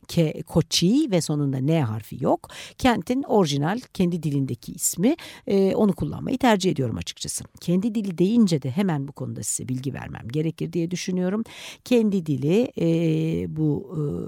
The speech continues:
e, eyaletin ve dolayısıyla Koçi kentinin Malayalam dili. Malayalam dili, e, Allah bilir hayatta ilk defa duyduğunuz bir laf bu. Ben oraya gittiğimde duydum ilk kez çünkü,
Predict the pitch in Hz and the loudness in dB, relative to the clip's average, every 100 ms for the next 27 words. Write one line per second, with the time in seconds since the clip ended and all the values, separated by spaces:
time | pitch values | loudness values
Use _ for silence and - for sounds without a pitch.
0 | - 160 143 120 117 - 175 226 202 139 | -6 0 0 0 -2 -4 -4 0 0 2
1 | 120 101 - 95 - 143 - - 98 80 | 0 -2 -4 -6 -2 -2 -2 -8 -8 -10
2 | - 151 247 - - - 175 185 185 170 | -8 -2 -2 -4 -10 0 4 6 8 8
3 | 139 92 82 98 87 - - - - - | 6 0 -6 -8 -8 -10 -20 -20 -20 -14
4 | - 165 185 208 285 285 185 165 131 147 | -2 2 4 4 4 2 2 2 2 -2
5 | - - - 165 156 156 - - - 185 | -6 -18 -6 -2 0 -2 -8 -10 -2 0
6 | 196 - 170 156 151 - 127 - 196 190 | 0 -2 -2 0 0 -2 -6 -4 -2 0
7 | 185 170 175 160 160 165 160 - 175 160 | 0 0 0 -2 -2 -2 -2 -4 -2 0
8 | 143 135 123 - - 127 135 165 190 190 | 0 -4 -4 -8 -8 -4 0 2 2 0
9 | 190 - 170 170 - 165 160 247 | 0 -2 -4 -4 -2 -2 0 0